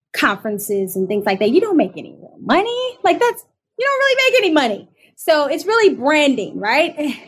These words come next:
And so I was just, like, trying to figure, so we didn't really go into detail. And so some things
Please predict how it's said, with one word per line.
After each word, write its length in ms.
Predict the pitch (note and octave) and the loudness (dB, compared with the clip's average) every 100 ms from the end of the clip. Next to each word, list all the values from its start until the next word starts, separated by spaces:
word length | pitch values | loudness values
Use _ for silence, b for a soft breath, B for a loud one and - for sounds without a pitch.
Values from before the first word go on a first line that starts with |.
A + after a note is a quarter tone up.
| - | -2
And 180 | C4+ C4+ | 0 2
so 120 | C#4+ | 0
I 140 | C4+ | 0
was 120 | C4+ C#4+ | 0 -4
just, 160 | D#4 | -2
like, 200 | D4 B3 | -2 -2
trying 180 | - C4+ | -4 -4
to 140 | A#3+ | -4
figure, 300 | - C4 B3 B B | -6 -8 -10 B B
so 180 | - D4 | 0 2
we 200 | B3+ D#4+ | 4 4
didn't 240 | G4 D#4+ D4 | 2 0 -4
really 180 | D#4+ | -6
go 260 | A#3+ B3+ C4+ | -2 0 2
into 260 | C4 B3 A3 | 0 -6 -8
detail. 400 | A#3 B3 B3 A#3+ | -6 -4 -2 -2
And 140 | A#3 | -2
so 140 | - | -4
some 380 | A#3+ - B3+ - | -4 0 0 2
things 500 | D#4 D4+ D#4 D#4 C#4+ | 4 4 6 4 2